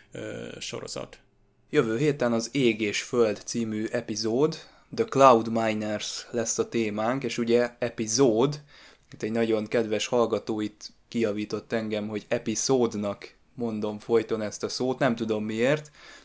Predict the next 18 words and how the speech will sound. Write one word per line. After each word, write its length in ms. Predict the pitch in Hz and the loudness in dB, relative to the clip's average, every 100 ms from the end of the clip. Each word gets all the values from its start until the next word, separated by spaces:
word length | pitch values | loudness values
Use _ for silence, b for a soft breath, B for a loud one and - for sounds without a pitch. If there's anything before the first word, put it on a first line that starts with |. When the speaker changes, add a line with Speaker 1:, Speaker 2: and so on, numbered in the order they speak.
| B | B
Speaker 2:
nem 280 | - 123 110 | 0 2 2
tűnt 240 | - 117 110 | 0 -2 -2
nekem 340 | 110 113 107 | -2 0 -2
fel, 320 | - 123 135 | 0 4 4
de 260 | 120 113 110 B B | 6 4 2 B B
ezentúl 540 | - 110 107 101 110 107 | -6 -2 -2 -2 -2 0
erre 200 | 104 107 | 0 -2
fogok 320 | 120 110 101 | -2 -4 -4
figyelni. 640 | - 113 107 107 131 165 B B | -4 0 2 2 0 0 B B
Elnézést, 640 | - 113 110 104 110 107 - | 0 2 4 2 0 0 -2
akit 280 | 110 117 110 | -2 0 0
ez 320 | 104 - - _ - | 0 -2 -8 _ -6
idegesített 840 | 117 110 110 - 110 - 110 - | 2 2 2 0 -2 -2 -2 -4
esetleg 540 | - 113 113 - 110 | -10 -2 -2 -2 -2
a 180 | 110 107 110 | -2 -2 -2
műsor 360 | 113 117 110 | -4 0 0
hallgatása 640 | 113 110 110 - 107 - | 2 0 0 -2 0 -2
közben. 540 | - 131 143 170 180 | 0 0 2 4 4